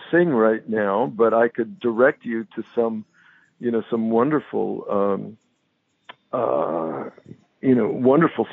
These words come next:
singers that you could listen to and, and get a sense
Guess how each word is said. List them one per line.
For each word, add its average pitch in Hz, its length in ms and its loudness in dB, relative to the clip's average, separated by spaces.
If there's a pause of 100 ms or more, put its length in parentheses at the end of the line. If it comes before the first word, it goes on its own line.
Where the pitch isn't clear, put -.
singers 123 480 2
that 110 160 -4
you 107 120 -8
could - 240 -12
listen 120 420 0 (100)
to - 380 -6
and, 110 240 -2
and 110 200 0
get 131 160 4
a 113 80 4 (120)
sense 117 200 4